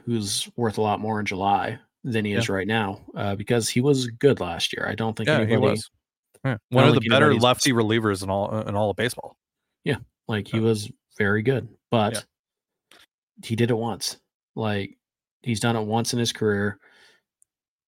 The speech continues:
Speaker 1: He's still just a reliever, you know? Uh, so y-, y-, you have to be careful when trading for guys like this. I mean, sixty-four strikeouts in fifty-four innings is good. It's not elite. It's not
Speaker 2: Mm.
Speaker 1: great,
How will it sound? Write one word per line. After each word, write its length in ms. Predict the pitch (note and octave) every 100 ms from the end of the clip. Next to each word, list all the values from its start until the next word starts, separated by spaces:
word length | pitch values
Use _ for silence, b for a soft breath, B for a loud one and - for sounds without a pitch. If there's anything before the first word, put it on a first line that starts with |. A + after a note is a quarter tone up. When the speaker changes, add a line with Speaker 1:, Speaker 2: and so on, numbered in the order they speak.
| _
Speaker 1:
He's 500 | - - A2 A2 G#2
still 580 | - - - - A#2 A#2
just 360 | G#2+ A2 G#2 -
a 60 | G#2+
reliever, 540 | G#2+ G2+ F2+ G#2 G#2+ _ _
you 200 | A#3+ A#2
know? 280 | G2 G2 G2 - _ -
Uh, 360 | G#2 G2+ G2
so 440 | G2 A2 G2+ G2 - b b _ -
y-, 100 | - -
y-, 360 | F#4+ - - - _ -
you 180 | C3
have 180 | A2+ B2+
to 100 | C3
be 120 | A#2+
careful 420 | - - G#2+ A2 G2+
when 100 | G2
trading 300 | G#2 G#2+ G#2
for 120 | F#2+
guys 280 | F#2 F#2 F#2+
like 160 | F#2
this. 340 | - F#2+ G2+ - b b b b -
I 80 | A#2
mean, 140 | A2
sixty-four 500 | - D3 - - A2+
strikeouts 520 | - A2+ A#2 A2+ A2
in 80 | G2+
fifty-four 560 | - A2 G#2+ - G#2 G2+
innings 320 | D#3 A#2 G#2+
is 160 | G2 -
good. 440 | B2 C3+ A2 B2+ - _
It's 160 | - -
not 120 | D3+
elite. 400 | F#2 F#2+ B2 - _ _ _ _ _ _
It's 100 | -
not 140 | B2+
Speaker 2:
Mm. 40 | -
Speaker 1:
great, 380 | G2 A2 G2